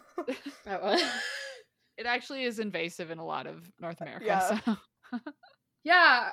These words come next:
Speaker 2: I was gonna say, this is all over the place.
Speaker 3: Which makes it even more confusing. Well, okay, no, there, there's Queen Victoria's
Speaker 1: Queen
Speaker 3: lace,
Speaker 1: Anne.
Speaker 3: I think. Queen
Speaker 1: Queen
Speaker 3: Anne's.
Speaker 1: Anne.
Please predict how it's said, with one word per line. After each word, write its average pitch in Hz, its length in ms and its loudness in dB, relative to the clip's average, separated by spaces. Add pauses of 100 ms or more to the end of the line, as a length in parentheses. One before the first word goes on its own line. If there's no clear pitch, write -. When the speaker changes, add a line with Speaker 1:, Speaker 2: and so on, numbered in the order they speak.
(140)
Speaker 2:
I 285 160 2
was 311 160 -8
gonna 370 260 -6
say, 339 220 -8
this 240 160 -8
is 330 140 -10
all 240 160 -2
over 247 200 -6
the 175 80 -10
place. 170 600 -14
Speaker 3:
Which 233 160 -8
makes 277 180 0
it 294 80 -4
even 294 220 -2
more 247 180 2
confusing. 226 540 -4
Well, 233 400 8
okay, 208 180 -4
no, 180 160 -4
there, 196 220 -4
there's 202 520 -4
Queen 220 300 -10
Victoria's 170 720 -8 (320)
Speaker 1:
Queen 208 200 -6
Speaker 3:
lace, 160 260 -6
Speaker 1:
Anne. 196 140 -14
Speaker 3:
I 175 80 -8
think. 156 300 -12 (140)
Queen 208 200 -6
Speaker 1:
Queen 190 180 -4
Speaker 3:
Anne's. 185 240 -4
Speaker 1:
Anne. 262 40 -8